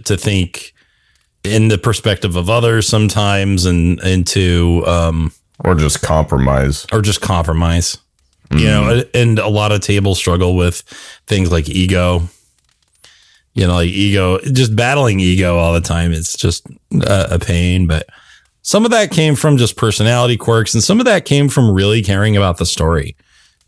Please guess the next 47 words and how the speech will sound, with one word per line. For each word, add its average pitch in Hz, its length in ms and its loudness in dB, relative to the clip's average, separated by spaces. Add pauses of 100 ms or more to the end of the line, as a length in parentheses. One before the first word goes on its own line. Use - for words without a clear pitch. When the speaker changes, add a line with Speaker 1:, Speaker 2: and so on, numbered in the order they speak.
(140)
Speaker 1:
uh, 82 480 0 (220)
really 131 380 2
caring 131 300 2
about 110 220 2
the 98 80 -2
characters 85 720 0
and 92 180 2
where 92 440 2 (520)
things 101 240 2
were 95 80 2
gonna 90 160 0
be, 82 340 0 (300)
be 85 140 2
headed. 80 420 -2 (640)
Speaker 2:
Sure. 87 460 0
Speaker 1:
What, - 80 -6
what 143 240 2
does 165 320 2
it 120 260 0
all 107 260 2
mean? 82 460 -2 (320)
Like, 104 160 -2
if 110 80 0
I'm 175 120 2
Speaker 2:
Where 147 100 2
Speaker 1:
gonna 156 120 0
Speaker 2:
things 131 120 2
Speaker 1:
get 123 160 2
Speaker 2:
were 87 80 0
gonna 107 220 0
be 101 180 2
beheaded. 78 680 -2 (380)
Speaker 1:
Yeah. 277 420 0
Speaker 2:
Oh 104 120 2
my 80 180 2
goodness. 73 560 -2 (220)
Speaker 1:
Like, 120 320 0
and 139 100 2
I 143 60 4
think 165 180 0
there's 131 140 4
a 117 60 4
lot 113 140 2
of 90 80 0
nervousness 107 640 2
as 90 280 2
to, 95 320 0